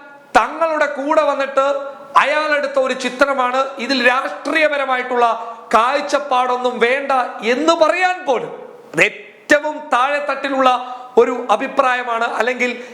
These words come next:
ഇതിന് നൽകുന്ന ഒരു വിശദീകരണമാണ്. അത് നൽകാൻ പോലും മലയാളത്തിന്റെ സൂപ്പർ സ്റ്റാർ മോഹൻലാൽ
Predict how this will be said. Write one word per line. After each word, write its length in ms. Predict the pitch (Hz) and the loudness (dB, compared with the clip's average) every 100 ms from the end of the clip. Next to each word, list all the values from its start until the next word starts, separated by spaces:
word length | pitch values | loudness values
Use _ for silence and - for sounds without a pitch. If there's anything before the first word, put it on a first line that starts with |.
| - | -2
ഇതിന് 200 | 233 302 | 2 2
നൽകുന്ന 380 | 285 254 247 240 | 2 0 -2 -6
ഒരു 100 | 240 | -4
വിശദീകരണമാണ്. 880 | 226 - 262 269 262 220 - 113 - - - - - - 170 | -2 0 2 2 0 0 -8 -12 -14 -18 -20 -20 -20 0 4
അത് 220 | 302 359 339 269 | 4 2 0 -2
നൽകാൻ 500 | 277 311 320 302 285 | -2 2 0 0 0
പോലും 600 | 254 240 220 - - - - | 2 2 -2 -8 -14 -16 -2
മലയാളത്തിന്റെ 560 | 214 247 262 247 240 220 | 0 2 0 -2 -8 -6
സൂപ്പർ 300 | 233 233 233 | -4 0 0
സ്റ്റാർ 220 | 233 208 | 2 0
മോഹൻലാൽ 440 | 202 214 220 214 | 2 0 2 -2